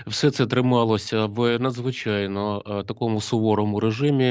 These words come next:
Е, режим секретності був неймовірний. Про це ніхто не повинен був знати.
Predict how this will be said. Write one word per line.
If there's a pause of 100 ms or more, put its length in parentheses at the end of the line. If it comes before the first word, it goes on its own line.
(140)
Е,
режим
секретності
був
неймовірний.
Про
це
ніхто
не
повинен
був
знати.